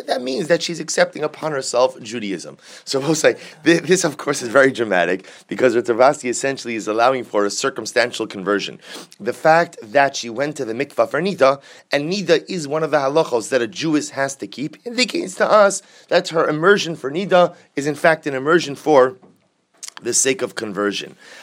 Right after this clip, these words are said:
Hahu dikari, and again, uh, I'm sorry, ve'eved haba,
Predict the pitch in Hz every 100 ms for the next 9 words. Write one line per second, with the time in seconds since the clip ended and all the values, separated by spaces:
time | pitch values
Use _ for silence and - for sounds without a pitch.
0 | - 123 127 185 170 139 - 160 165 -
1 | 127 113 104 101 107 - 113 98 113 113
2 | 113 113 107 107 101 104 120 165 185 170
3 | 147 139 165 123 95